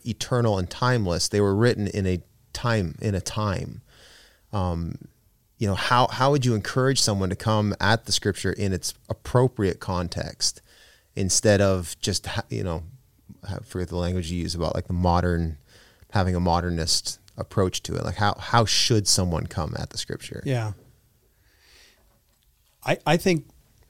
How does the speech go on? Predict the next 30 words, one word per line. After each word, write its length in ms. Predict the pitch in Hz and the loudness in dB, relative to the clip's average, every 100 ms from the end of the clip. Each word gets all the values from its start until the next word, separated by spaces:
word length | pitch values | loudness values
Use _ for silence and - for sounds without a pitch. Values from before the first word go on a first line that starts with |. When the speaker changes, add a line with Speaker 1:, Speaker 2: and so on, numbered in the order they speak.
| _ - _ _ 131 | _ -20 _ _ -4
Speaker 2:
as 140 | 127 | 0
we've 140 | 143 | 2
said, 220 | - 135 - | 4 4 4
central 400 | 160 151 147 131 | 2 2 2 2
is 200 | 120 - | 2 0
the, 320 | 127 120 - | 2 0 0
is 180 | 139 123 | 0 2
the 100 | 127 | 2
Holy 200 | 139 135 | 4 4
Spirit 320 | - 143 135 | 2 2 4
and 120 | 123 | 4
the 60 | 120 | 0
community. 520 | - 127 139 127 120 | 0 4 4 4 2
But 160 | 113 127 | 2 4
I 120 | 147 | 4
think 260 | - 185 170 | 4 0 4
there's 240 | 151 139 | 4 6
also 420 | 160 175 170 151 | 6 6 4 4
a, 220 | 131 123 - | 4 2 -2
a, 260 | 131 117 113 139 - _ - | -2 -2 -2 -8 -16 _ -10
a 60 | |
posture 540 | 127 - 170 - 160 139 | -8 0 2 2 2 2
that 140 | 139 | 2
one 320 | 139 143 143 139 | 2 4 4 2
comes 500 | - 151 147 135 - | 2 4 4 2 0
and 200 | 135 127 | 2 2
says, 360 | - 147 139 151 | 4 4 4 4
"I 160 | 156 170 | 2 4
am 220 | 151 117 | 2 2
joining 640 | - 151 151 135 127 | 2 4 6 6 4